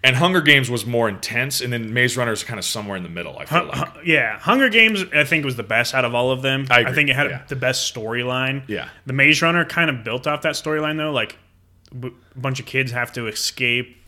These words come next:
Speaker 2: you
Speaker 1: Yeah.
Speaker 2: know, like, a government-run facility with monsters, like the maze, you know,
Speaker 1: Right,
Speaker 2: the government-run
Speaker 1: right.
Speaker 2: facility, and then they get out in the real world, and they're being hunted down
Speaker 1: By, like, yeah, the
Speaker 2: by
Speaker 1: government,
Speaker 2: the
Speaker 1: and there's,
Speaker 2: government
Speaker 1: they
Speaker 2: that
Speaker 1: find out there's just, like, zombies everywhere,
Speaker 2: Right.
Speaker 1: and,
Speaker 2: So,
Speaker 1: yeah.
Speaker 2: like, it's,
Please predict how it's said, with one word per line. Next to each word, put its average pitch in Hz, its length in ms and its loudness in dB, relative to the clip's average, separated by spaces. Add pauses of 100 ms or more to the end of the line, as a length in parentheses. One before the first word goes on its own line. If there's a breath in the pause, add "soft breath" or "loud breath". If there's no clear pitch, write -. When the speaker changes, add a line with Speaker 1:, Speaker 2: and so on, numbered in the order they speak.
(120)
Speaker 2:
you 101 120 -4
Speaker 1:
Yeah. 82 80 -2
Speaker 2:
know, 104 300 -6
like, 104 220 -8
a 107 40 -14
government-run 117 1160 -6
facility 117 580 -4
with 110 160 -6
monsters, 113 540 -8
like 117 140 -4
the 117 80 -6
maze, 120 520 0
you 117 60 -4
know, 98 80 0
Speaker 1:
Right, 107 180 -6
Speaker 2:
the 104 60 -12
government-run 113 420 -2
Speaker 1:
right. 110 60 -12
Speaker 2:
facility, 117 360 -2
and 117 80 0
then 117 100 -2
they 120 100 2
get 120 140 2
out 120 120 4
in 107 60 -8
the 107 60 -8
real 117 200 -4
world, 117 220 -4
and 117 80 -6
they're 117 60 -4
being 110 200 -6
hunted 123 400 -8
down 113 500 0
Speaker 1:
By, 104 120 0
like, 92 180 0 (100)
yeah, 101 260 0
the - 60 -8
Speaker 2:
by 123 120 4
Speaker 1:
government, 113 380 2
Speaker 2:
the 110 60 4
Speaker 1:
and 123 60 8
there's, 123 80 6 (140)
Speaker 2:
government 113 180 -2
Speaker 1:
they 113 60 2
Speaker 2:
that 104 80 -2
Speaker 1:
find 120 140 2
out 110 60 0
there's 104 200 -2
just, 104 160 -8
like, 95 120 -6
zombies 95 500 -6
everywhere, 92 420 -2
Speaker 2:
Right. 98 240 2
Speaker 1:
and, - 120 -8
Speaker 2:
So, 160 120 2
Speaker 1:
yeah. 156 80 6
Speaker 2:
like, 160 120 4
it's, 170 160 0